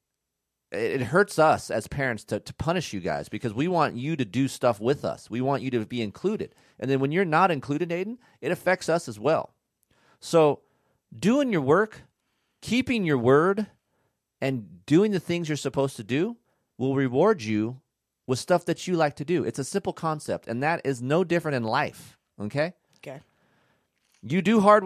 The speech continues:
Speaker 1: you, you work hard, you get paid as a job, then may-, maybe someone notices that inside of the job and you get a raise or you get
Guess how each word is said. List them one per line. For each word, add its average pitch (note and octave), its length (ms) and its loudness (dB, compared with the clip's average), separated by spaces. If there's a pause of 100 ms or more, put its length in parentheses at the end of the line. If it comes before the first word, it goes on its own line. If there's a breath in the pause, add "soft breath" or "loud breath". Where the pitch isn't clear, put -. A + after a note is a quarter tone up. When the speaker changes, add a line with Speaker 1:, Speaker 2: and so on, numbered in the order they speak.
(120)
Speaker 1:
you, E3+ 120 -2
you D#3 260 -4
work G3 260 4
hard, G3 440 4 (140)
you C#3 120 -4
get D#3+ 200 2
paid B2 340 0
as G#2 160 -4
a B2 40 -6
job, A2+ 360 2 (600)
then D3 180 0
may-, F3 140 4
maybe F#3 380 0
someone F#3 440 0
notices D#3 400 2
that A#2+ 200 4
inside C#3 380 2
of B2 60 -8
the A#2 60 -4
job C#3+ 380 2
and B2 160 -4
you B2+ 60 -6
get C3 140 0
a B2+ 40 0
raise A#2 520 -2
or A2+ 100 0
you A#2+ 160 -2
get B2 260 0